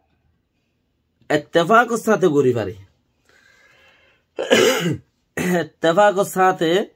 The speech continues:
গড়ি পারে। কে ইয়ান তো কাল লরি মতো টেলিফোন করি ওরা ওরা কথা হই পারে, তা তারা খুদে বর্মা হতা জানে। ইতারা যে তো বর্মা হতা নেতাজি বা আসি বা এ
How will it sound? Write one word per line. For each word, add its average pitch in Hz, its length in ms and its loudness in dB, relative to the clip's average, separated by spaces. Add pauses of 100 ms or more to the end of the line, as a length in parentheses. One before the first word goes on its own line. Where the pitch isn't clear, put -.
(140)
গড়ি 110 240 0
পারে। 92 160 -12 (1040)
কে 123 80 -2 (260)
ইয়ান 160 220 0
তো 135 140 -4
কাল 151 180 2
লরি 123 240 2
মতো 123 260 -2
টেলিফোন 123 380 -2
করি 135 200 -2
ওরা 135 180 0
ওরা 135 180 -2
কথা 117 240 -6
হই 113 160 -2
পারে, 104 160 -6 (340)
তা 151 60 -6 (140)
তারা 175 240 0
খুদে 185 280 0
বর্মা 156 280 -2
হতা 170 180 -2 (120)
জানে। 131 320 -2 (2250)
ইতারা 175 400 0
যে 214 80 2 (100)
তো 226 60 2 (180)
বর্মা 160 340 2
হতা 240 240 0 (420)
নেতাজি 160 460 0
বা 220 120 4
আসি 208 200 0
বা 202 160 2
এ - 20 4